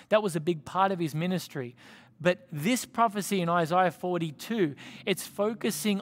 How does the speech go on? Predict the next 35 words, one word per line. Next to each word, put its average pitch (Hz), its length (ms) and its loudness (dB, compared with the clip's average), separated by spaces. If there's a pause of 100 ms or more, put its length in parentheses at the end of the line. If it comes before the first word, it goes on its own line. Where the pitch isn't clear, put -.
on 185 260 2
a 170 220 2 (140)
spiritual 220 880 0
miracle 160 640 0
that 156 160 -2
the 160 80 -8
servant 151 440 -2
is 139 140 -6
gonna 151 240 -6
accom-, 151 460 -10
accomplish, 151 600 -8 (220)
spiritual 220 800 2
surgery 147 560 0
that 151 220 -4
Jesus 143 520 -4
will 147 180 -8
do. 135 360 -6 (500)
And 180 140 0
so 196 220 0 (180)
the 175 100 2
blindness 220 800 2 (120)
and 180 180 0
the 165 60 0
darkness, 156 1120 0 (440)
uh, 160 300 0
that 170 320 -2
says 190 300 0
here 175 160 2
that 165 140 -2
humanity 175 600 -2
is 147 100 -4
in 170 240 -2 (220)
is 147 140 -2
spiritual 226 720 0
blindness. 147 600 -2